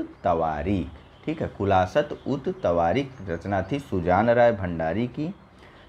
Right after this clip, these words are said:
ईश्वरदास नागर की रचना है फुतुहात ए आलमगीरी, चंद्रभान ब्राह्मण की रचना है चहार चमन और भीमसेन कायस्थ की रचना है तारीख ए दिल कुशा। देखिए, कभी भी घबराइएगा मत,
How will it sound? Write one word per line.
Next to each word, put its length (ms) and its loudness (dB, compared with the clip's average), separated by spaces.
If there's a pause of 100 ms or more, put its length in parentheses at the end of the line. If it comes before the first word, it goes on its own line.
(240)
ईश्वरदास 680 4
नागर 380 2
की 140 -2
रचना 320 0
है 140 -2
फुतुहात 720 2 (140)
ए 260 0
आलमगीरी, 640 0 (540)
चंद्रभान 680 2
ब्राह्मण 440 4
की 120 0
रचना 360 -2
है 180 -4 (120)
चहार 460 2 (100)
चमन 340 2 (160)
और 140 0
भीमसेन 760 0
कायस्थ 540 4
की 100 -2
रचना 320 -4
है 220 -4 (120)
तारीख 540 0 (120)
ए 200 2 (240)
दिल 280 2 (140)
कुशा। 320 0 (680)
देखिए, 300 0
कभी 240 4
भी 140 0
घबराइएगा 680 2
मत, 220 -2